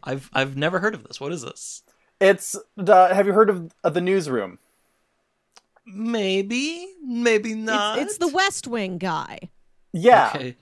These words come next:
Speaker 2: It's, Aaron Sorkin created The West Wing, and he also created, so, so Sports Night is about the production staff of a sports news show. Uh, it aired on A B C, and the sh-, show inside the show aired on A B C,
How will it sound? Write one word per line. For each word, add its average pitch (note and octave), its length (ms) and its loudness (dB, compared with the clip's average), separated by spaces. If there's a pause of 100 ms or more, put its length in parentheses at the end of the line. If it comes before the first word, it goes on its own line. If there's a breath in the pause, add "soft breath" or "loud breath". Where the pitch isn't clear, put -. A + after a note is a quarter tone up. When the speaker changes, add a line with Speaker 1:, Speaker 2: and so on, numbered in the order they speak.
Speaker 2:
It's, F3+ 180 -6 (160)
Aaron A3+ 220 6
Sorkin A3+ 360 4
created G3+ 280 2
The F#3 80 0
West E3+ 260 4
Wing, C#3 320 -2
and D#3 120 -2
he - 20 0
also E3 200 2
created, E3 340 -4 (100)
so, F#3 280 2
so F#3+ 280 6
Sports A3+ 360 6
Night A3+ 280 2 (340)
is F3+ 340 2
about E3+ 460 6
the E3 160 -4
production E3+ 500 2
staff E3+ 480 2
of D3+ 160 4
a C#3 120 -2
sports F3+ 420 -4
news D#3+ 260 -2
show. A#2+ 440 0 (360)
Uh, C#3+ 400 6
it E3 160 2
aired F#3 180 6
on E3+ 100 6
A C#3+ 120 2
B B2+ 140 -2
C, A#2 540 -6
and A#2+ 240 -4
the A#2+ 80 -8
sh-, - 240 -12
show D#3 320 6
inside F#3 300 6
the E3+ 100 0
show B2 420 0 (300)
aired D#3 240 8
on A#2+ 320 6 (440)
A F3 220 4
B C#3+ 240 0
C, C3 560 -2